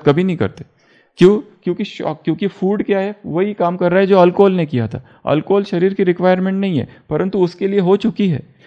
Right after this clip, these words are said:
उसी तरह food भी इतना requirement नहीं है, परंतु वो stimulus है, Stimulus को अचानक हटा दिया गया, तो वो shock हो जाएगा body के लिए। इसके लिए धीरे धीरे करना है। पहले छः घंटे का उपवास करो, छः घंटा,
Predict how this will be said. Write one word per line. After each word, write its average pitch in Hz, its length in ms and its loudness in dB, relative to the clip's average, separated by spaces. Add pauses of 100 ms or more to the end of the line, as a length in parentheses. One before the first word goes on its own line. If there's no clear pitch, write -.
(100)
उसी 185 260 -2
तरह 175 200 -4
food 190 340 -4
भी 208 140 -4
इतना 175 380 -8
requirement 185 560 -2
नहीं 190 120 -4
है, 135 60 -4
परंतु 175 420 -6
वो 196 80 0
stimulus 202 540 -6
है, 117 100 -14 (220)
Stimulus 196 480 -4
को 190 100 -2
अचानक 196 420 0
हटा 151 180 0
दिया 147 220 0
गया, 107 160 -6 (560)
तो 127 80 0
वो 135 100 4
shock 135 280 -4
हो 113 100 -2
जाएगा 92 280 -2
body 95 240 -4
के - 120 -12
लिए। - 320 -8
इसके 180 200 -8
लिए 202 100 -2
धीरे 180 300 0
धीरे 185 220 -4
करना 113 260 -12
है। 123 60 -20 (200)
पहले 160 160 -8
छः 196 180 -6
घंटे 151 260 -8
का 135 80 -4
उपवास 113 360 -2
करो, 117 260 -8 (420)
छः 220 140 0
घंटा, 139 320 -4